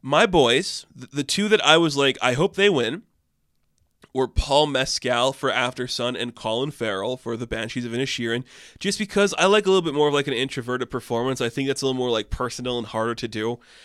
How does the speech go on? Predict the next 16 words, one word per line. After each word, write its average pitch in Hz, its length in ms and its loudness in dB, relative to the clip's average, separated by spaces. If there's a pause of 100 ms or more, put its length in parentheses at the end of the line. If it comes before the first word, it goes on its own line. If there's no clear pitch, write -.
(160)
than 120 100 -4
what - 120 -8
some 127 140 -6
of 127 40 -2
these 123 160 -2
other 123 160 0
people 127 280 -6
do. 131 340 -2 (760)
The 165 280 -4
winner 190 500 4
was 160 380 4
Brendan 127 480 -2
Fraser, 151 600 -2 (220)
and 127 180 -2
I'm 127 160 2
like, 123 380 -2